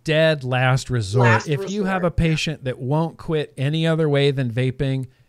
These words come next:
Speaker 1: I guess that's okay if you let them quit with vaping, I guess.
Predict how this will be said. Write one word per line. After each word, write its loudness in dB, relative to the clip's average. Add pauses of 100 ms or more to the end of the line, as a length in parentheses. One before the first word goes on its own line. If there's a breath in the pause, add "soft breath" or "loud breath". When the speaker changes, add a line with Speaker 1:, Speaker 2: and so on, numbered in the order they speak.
(140 soft breath)
Speaker 1:
I -8
guess -2
that's -2
okay 2
if -6
you -6
let -2
them 0
quit -6
with -8
vaping, -2
I -8
guess. -2